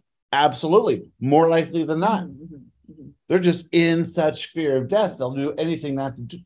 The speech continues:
Speaker 1: to
Speaker 2: Mm-hmm,
Speaker 1: avoid it,
Speaker 2: mm-hmm.
Speaker 1: you see? Doesn't matter where you are.
Speaker 2: Mm-hmm.
Speaker 1: The most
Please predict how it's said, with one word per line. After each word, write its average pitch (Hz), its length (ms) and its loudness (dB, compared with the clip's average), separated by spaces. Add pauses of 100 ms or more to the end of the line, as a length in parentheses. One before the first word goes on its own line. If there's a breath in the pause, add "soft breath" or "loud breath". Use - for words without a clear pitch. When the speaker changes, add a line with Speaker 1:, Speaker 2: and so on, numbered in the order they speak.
(100)
Speaker 1:
to 117 300 -4 (100)
Speaker 2:
Mm-hmm, 208 140 -4
Speaker 1:
avoid 165 360 4
it, - 120 -2
Speaker 2:
mm-hmm. 151 200 -12
Speaker 1:
you 110 80 -10
see? 139 260 -6 (520)
Doesn't 226 220 2
matter 180 200 4
where 127 140 2
you 117 240 0
are. 175 400 0
Speaker 2:
Mm-hmm. - 320 -10
Speaker 1:
The 139 280 2
most 127 520 0